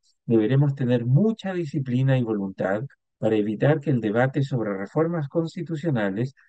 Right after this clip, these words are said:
se vuelva a tomar la agenda. Igual que un alcohólico en rehabilitación, Chile seguirá vulnerable a los cantos de sirena de aquellos que quieren transformar las decisiones de política pública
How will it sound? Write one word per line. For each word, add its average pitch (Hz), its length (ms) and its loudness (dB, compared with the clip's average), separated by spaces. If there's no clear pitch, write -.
se - 180 -2
vuelva 113 500 2
a - 80 -4
tomar 101 300 0
la 101 120 -2
agenda. 87 460 -10
Igual 131 400 2
que 170 120 -4
un 143 120 4
alcohólico 113 520 0
en 101 100 -4
rehabilitación, 104 880 -2
Chile 196 300 -2
seguirá 131 480 2
vulnerable 131 800 2
a 120 100 -6
los 104 180 -6
cantos 143 380 0
de 127 120 -2
sirena 107 520 -4
de 117 100 0
aquellos 143 340 2
que 135 140 -4
quieren 131 300 2
transformar 117 720 -2
las 127 160 -4
decisiones 127 680 0
de 113 80 -6
política 117 480 -4
pública 117 640 -2